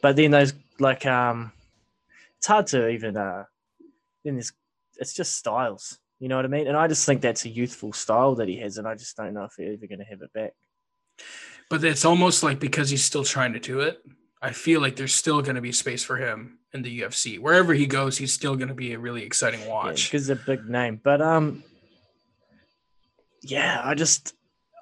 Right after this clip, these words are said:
Speaker 1: one thing I will say too. Now, what we saw last night was we saw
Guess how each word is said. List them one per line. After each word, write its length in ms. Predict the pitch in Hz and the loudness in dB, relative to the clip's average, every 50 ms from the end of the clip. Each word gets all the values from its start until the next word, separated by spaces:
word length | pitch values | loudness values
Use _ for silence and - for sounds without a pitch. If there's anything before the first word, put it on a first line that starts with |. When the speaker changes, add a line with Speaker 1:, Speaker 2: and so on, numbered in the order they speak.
| _ _ - | _ _ -4
Speaker 1:
one 280 | 151 143 156 156 165 160 | 2 4 6 6 6 6
thing 200 | - 170 156 143 | 6 6 8 8
I 60 | 131 | 8
will 200 | 127 135 143 139 | 8 6 4 4
say 240 | - - 131 117 117 | 2 0 0 -2 -2
too. 340 | - - 131 120 107 90 - - _ _ _ _ _ _ _ - | -2 0 2 2 2 0 -2 -8 _ _ _ _ _ _ _ -4
Now, 320 | 127 127 123 120 113 - _ _ _ _ _ - - - _ _ _ _ _ _ _ - | -2 0 2 2 0 -2 _ _ _ _ _ -20 -20 -20 _ _ _ _ _ _ _ 6
what 200 | - 175 175 196 | 6 8 10 10
we 140 | 185 175 160 | 10 8 8
saw 220 | - - 165 143 | 6 6 6 8
last 380 | 135 131 131 127 127 - - 143 | 8 8 6 6 4 2 2 2
night 220 | 127 123 117 107 | 4 4 4 2
was 180 | 95 117 117 123 | 0 0 -2 -2
we 140 | 127 127 127 | -2 -2 -2
saw 500 | - - 127 120 113 113 107 107 110 | -2 -2 -2 -2 0 -2 -2 -2 -4